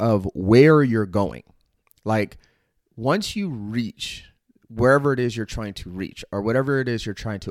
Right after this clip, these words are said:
obtain, how does your life change in that moment? Like, what gets better for you? Um, because without it, you'll kinda wander, right? And so an example I use is that if you're going to buy a car, say you wanted a new, I don't know, whatever car you wanted,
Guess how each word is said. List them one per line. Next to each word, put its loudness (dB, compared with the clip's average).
obtain, -6
how 4
does 4
your 2
life 0
change -2
in -6
that -8
moment? -10
Like, -2
what 0
gets -2
better 2
for -10
you? -14
Um, 2
because 4
without 4
it, 0
you'll 6
kinda 0
wander, -2
right? 0
And -2
so 2
an -2
example 0
I 6
use 2
is -4
that 0
if 6
you're 6
going 0
to 0
buy 2
a 0
car, -6
say -4
you 2
wanted 0
a 4
new, 0
I -4
don't -8
know, -12
whatever -6
car -6
you -8
wanted, -14